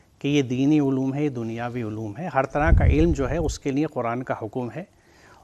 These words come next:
और उसके लिए उसने तरीक़े भी, मिसाल के तौर पे अल्लाह ताला अपनी सिफ़ात में से बात बताता है कि "अल्लज़ी अल्लमा बिल कलम",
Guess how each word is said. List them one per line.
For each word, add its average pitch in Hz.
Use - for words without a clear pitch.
और 165
उसके 180
लिए 208
उसने 208
तरीक़े 185
भी, 180
मिसाल 165
के 170
तौर 135
पे 180
अल्लाह 156
ताला 156
अपनी 170
सिफ़ात 143
में 175
से 160
बात 143
बताता 131
है 170
कि 160
"अल्लज़ी 139
अल्लमा 147
बिल 160
कलम", 180